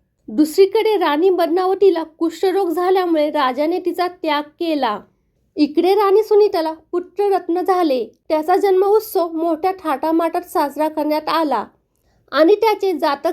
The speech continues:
कर्म आदी सर्व संस्कार वेळोवेळी साजरे करण्यात आले आणि या आनंदाच्या समयी पुजारी, ब्राह्मण, पाहुणे इत्यादींना पुरेशी दानदक्षिणा देण्यात आली. मुलाचे नाव लक्षपत ठेवण्यात आले.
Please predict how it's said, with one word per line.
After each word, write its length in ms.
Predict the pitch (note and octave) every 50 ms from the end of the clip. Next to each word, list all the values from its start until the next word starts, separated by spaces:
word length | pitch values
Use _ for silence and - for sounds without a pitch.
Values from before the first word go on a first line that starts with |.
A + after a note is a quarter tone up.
| F4+ -
कर्म 220 | G4 F#4 F4 F4+
आदी 440 | F#4 F#4+ G4 G4 G4 E4 D#4 D#4+ D#4+ _
सर्व 280 | - - F#4+ G4 G#4 G4
संस्कार 460 | F#4+ F#4+ F4+ D#4+ D#4+ - E4 E4 E4
वेळोवेळी 640 | D4+ D4 D4 D4 D4+ D#4 E4 F4 E4+ D#4 D#4 F4 F4
साजरे 420 | F4+ F#4 D#4 C#4+ C4 C4 D4 D#4
करण्यात 400 | D#4 D4 C#4 C#4 D4 D4 D4 D#4
आले 480 | D4 D#4+ E4+ D4+ A#3+ A3 G3 - - _ _ _
आणि 280 | - C#4+ D4+ D4+ D#4+ G4
या 280 | G#4+ G#4+ A4+ G#4+ G4 F4+
आनंदाच्या 500 | D#4+ D#4+ E4 E4 E4 E4+ E4 F#4 F#4+ F#4+
समयी 460 | F#4+ A4 G#4 F#4 E4+ D4 C4 C#4+ D#4 - - -
पुजारी, 460 | E4+ F4 E4+ D4 D4 C4+ C4 C#4+ F4
ब्राह्मण, 580 | D#4 D4+ F#4 E4 D4 C#4+ C4+ C4+ C4 C#4 D#4 D4+
पाहुणे 480 | D#4 - E4+ E4+ D4 D#4 D#4 D4+ D#4
इत्यादींना 600 | D4+ D#4 D#4 - F4+ F#4 G4 F4+ F4+ F4 F4 D#4+
पुरेशी 480 | D#4+ D#4+ - E4 D#4 C#4+ C#4+ D4 - F4
दानदक्षिणा 720 | - F4 E4 E4 E4+ F4 E4 F4 E4 - - E4+ F4 F#4+ F#4
देण्यात 460 | F4 D#4+ D4 C4 C4 C4 C4+ C#4 -
आली. 400 | D#4+ D#4+ D#4 C#4+ B3+ A3 G3 - _ _ _ _ _ _ _ -
मुलाचे 340 | C#4+ D4+ D4+ D#4 E4 E4+ G4+
नाव 160 | G4+ G4+ G4+
लक्षपत 540 | E4 D#4 D#4+ D#4+ - - F#4 F#4+ F#4+ F#4+ F#4+
ठेवण्यात 540 | F#4+ F#4+ - E4+ D4+ C#4+ D4 D#4 D#4 D#4 E4+
आले. 480 | F4 F4 D4+ A#3+ G#3+ G3+ F#3+ - _